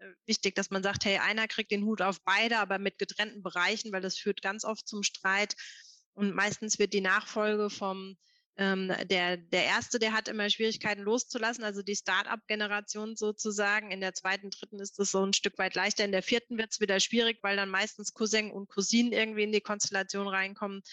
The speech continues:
Und da ist es dann schon ganz gut, auch auf externe Hilfe, ähm,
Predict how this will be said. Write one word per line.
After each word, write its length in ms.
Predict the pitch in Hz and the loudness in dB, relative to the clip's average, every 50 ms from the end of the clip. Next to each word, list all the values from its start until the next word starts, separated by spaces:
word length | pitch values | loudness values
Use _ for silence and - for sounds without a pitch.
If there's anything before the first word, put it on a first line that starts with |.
| - - - - - - _ | -18 -16 -16 -18 -18 -18 _
Und 120 | 185 190 | -6 0
da 200 | 196 196 190 214 | 2 4 4 4
ist 100 | 220 214 | 4 2
es 120 | 214 208 - | 2 0 2
dann 200 | - 196 196 196 | 0 -2 2 2
schon 160 | - 208 196 196 190 | 2 2 2 0 0
ganz 220 | 185 185 180 180 - | 0 0 -2 -2 0
gut, 160 | - 196 175 | 0 2 2
auch 140 | 170 175 170 | 2 0 0
auf 160 | 180 175 - | 0 -2 -2
externe 480 | - 185 - - - - 180 175 180 185 | -4 -4 -4 -4 -4 -2 -2 -2 0 2
Hilfe, 520 | 196 214 226 - - 202 190 190 180 - - | 2 2 2 2 2 2 2 2 0 -4 -6
ähm, 500 | - 185 180 180 180 175 180 180 180 180 | -6 -6 -6 -6 -8 -12 -16 -18 -20 -20